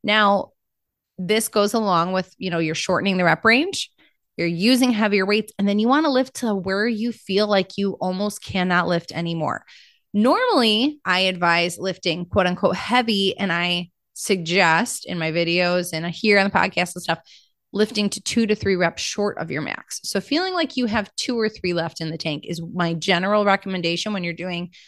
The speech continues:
higher rep ranges, because you, you do need to go for a little longer. So you gotta save something for next set. You should lift to like, "Oh my gosh, I almost feel like I couldn't lift that again." So say back to my bicep curl example.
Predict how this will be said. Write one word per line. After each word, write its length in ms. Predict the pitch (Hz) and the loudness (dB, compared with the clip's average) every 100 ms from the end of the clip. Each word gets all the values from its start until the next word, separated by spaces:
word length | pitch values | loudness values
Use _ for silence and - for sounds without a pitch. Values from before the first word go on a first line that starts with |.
| _ - | _ -2
higher 320 | 202 202 208 | 2 2 4
rep 240 | 226 - | 2 2
ranges, 460 | 262 262 302 320 - _ _ _ - | 2 4 2 0 -4 _ _ _ -10
because 440 | 185 226 202 202 | -2 0 0 -2
you, 240 | 202 190 - | -4 -4 -6
you 160 | 185 175 | -6 -4
do 160 | 190 | -2
need 240 | 190 180 175 | -2 -4 -4
to 100 | 175 | -2
go 220 | 170 175 | 0 0
for 140 | 190 | 0
a 40 | 180 | 0
little 220 | 175 175 | 2 2
longer. 340 | 170 175 202 | 0 2 0
So 80 | 220 | 0
you 40 | 180 | 0
gotta 140 | 175 | 0
save 220 | 175 175 | 0 -2
something 280 | 180 180 185 | 0 0 0
for 140 | 170 175 | 0 -2
next 240 | 170 - | -2 0
set. 240 | 180 226 - _ _ _ _ _ _ _ _ _ | 2 2 -4 _ _ _ _ _ _ _ _ _
You 320 | 185 214 269 285 | 0 2 4 2
should 560 | - 254 226 214 214 - - 180 | 2 4 6 4 0 -6 -16 -6
lift 360 | 190 226 - | 0 0 -2
to 80 | 233 | 0
like, 260 | 180 175 - - | 0 0 -4 -4
"Oh 80 | 202 | -4
my 160 | 196 | 0
gosh, 260 | 185 180 - | 2 2 0
I 80 | 156 | -2
almost 400 | 180 185 196 - | -2 -2 -6 -2
feel 100 | 180 | -2
like 140 | 175 | 0
I 80 | 165 | -2
couldn't 220 | - 151 | -2 -4
lift 160 | 147 - | -4 -4
that 100 | 95 | -4
again." 260 | 87 - | -6 -8
So 160 | - 208 | -4 -4
say 380 | 214 254 277 330 | 0 0 2 2
back 260 | 247 202 | 2 2
to 100 | - | 0
my 40 | 220 | 0
bicep 340 | 190 196 - | 0 0 -4
curl 180 | - 175 | -2 -2
example. 520 | 175 143 160 196 262 | 0 -4 0 0 0